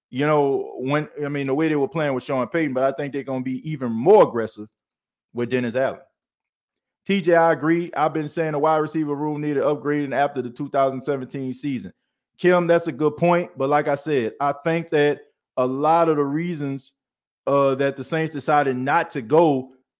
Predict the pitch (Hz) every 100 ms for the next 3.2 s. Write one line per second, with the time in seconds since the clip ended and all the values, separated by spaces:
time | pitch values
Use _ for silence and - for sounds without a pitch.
0 | 104 139 180 170 151 160 156 139 - 170
1 | 151 127 131 160 139 143 139 - - 131
2 | 127 170 165 165 113 147 131 160 165 143
3 | 131